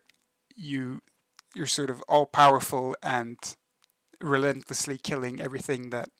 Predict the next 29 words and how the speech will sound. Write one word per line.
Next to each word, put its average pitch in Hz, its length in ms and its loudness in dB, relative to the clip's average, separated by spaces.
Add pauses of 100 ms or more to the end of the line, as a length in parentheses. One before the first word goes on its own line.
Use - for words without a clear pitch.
(360)
gets - 200 -8
in 135 120 -10
your 127 160 -8
way 131 260 -6 (960)
before 131 300 -6
you 120 100 -4
make 120 220 -8
your 123 140 -6
exit - 260 -8
of 156 140 -16
this - 180 -6
place, 127 360 -6
and 120 120 -8
you 117 80 -10
go, 120 300 -2
and 131 100 -4
it, - 100 -8
and - 240 -6
it's 143 120 -6
kinda 139 180 -2
creepy 139 320 -4
'cause 123 220 -8
you 123 120 -6
go 131 220 2
out 127 260 0
into 135 360 -8
the, 123 260 -4 (880)
this - 380 2 (260)
crazy 147 640 4